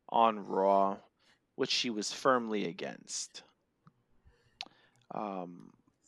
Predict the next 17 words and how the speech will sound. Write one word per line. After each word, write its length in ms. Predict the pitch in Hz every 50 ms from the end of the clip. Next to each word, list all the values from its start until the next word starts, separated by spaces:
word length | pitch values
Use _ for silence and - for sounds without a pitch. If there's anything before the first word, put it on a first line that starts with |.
| - - - _ _ _ _ - - 139 135 - _ _ -
they 180 | - 156 160 151
essentially 520 | 135 - - - 240 - - - 147 120 107
forced 580 | - - - - 170 185 196 190 - - -
her 160 | - - 151 131
to 100 | 110 101
do 400 | 98 - - 143 147 127 101 95
it. 240 | 95 98 104 - _ _ _ _ _ _ _ _ _ - - - - - -
Um, 400 | - 120 117 113 110 110 110 - - - _ - -
Edge 440 | 156 180 175 151 - - - - - -
didn't 240 | 139 160 160 151 151
want 220 | 147 147 139 131 151
her 80 | 147 131
to 80 | 127
do 200 | 123 123 127 123
it 60 | 120 117
any-, 240 | 117 117 113 120 - -
uh, 460 | 120 117 113 110 104 107 104 104 95